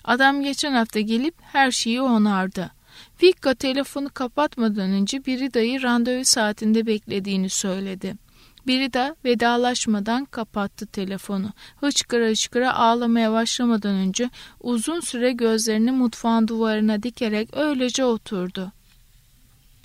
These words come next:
Yeniden İtalyan koltuklarındaki yerlerini alınca Vika korku içindeki Birida'ya "O bir hileydi." dedi.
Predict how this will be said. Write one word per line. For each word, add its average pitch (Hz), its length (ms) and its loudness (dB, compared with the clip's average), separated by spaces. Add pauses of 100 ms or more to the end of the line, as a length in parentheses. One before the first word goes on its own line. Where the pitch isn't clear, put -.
(180)
Yeniden 359 500 8
İtalyan 339 520 4
koltuklarındaki 311 1000 0
yerlerini 302 580 4
alınca 269 580 4
Vika 269 460 2
korku 285 420 4
içindeki 220 680 2
Birida'ya 233 600 0 (100)
"O 269 180 4
bir 277 160 2
hileydi." 233 840 2
dedi. 185 360 -4